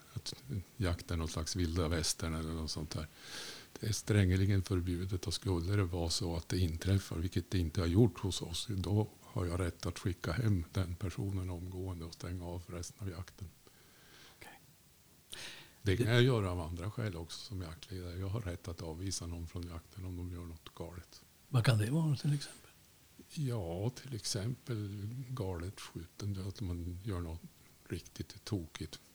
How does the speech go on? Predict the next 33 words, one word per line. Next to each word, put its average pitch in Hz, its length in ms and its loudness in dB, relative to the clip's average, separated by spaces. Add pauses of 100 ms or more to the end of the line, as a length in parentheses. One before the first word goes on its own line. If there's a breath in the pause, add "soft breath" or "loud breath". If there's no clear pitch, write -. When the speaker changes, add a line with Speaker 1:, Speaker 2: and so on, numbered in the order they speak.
(260)
Speaker 1:
Nu 101 100 0
har 92 160 2
det 87 80 0
inte 82 200 -4
hänt 85 280 -6
det 85 160 -4
heller, 98 340 -2
men 87 260 -4 (680)
möjligheten 95 560 0
finns. 98 400 -2 (360)
Speaker 2:
Okej, - 300 -8 (160 loud breath)
så - 140 6
du 107 140 8
har 139 160 8
rätt 113 200 4
mycket 123 240 -2
makt 147 240 2
då? - 80 -20 (840 loud breath)
Speaker 1:
Ja, 135 300 6
samtidigt 95 440 2
som 131 180 2
jag 123 80 6
har 113 120 6
ansvar. 92 560 0 (380)
Det 104 100 2
är 95 40 2
jag 85 200 -2
som 120 180 6
är 113 40 8
ansvarig 98 560 2
om 87 120 0
någonting 82 360 -2
händer. 98 440 0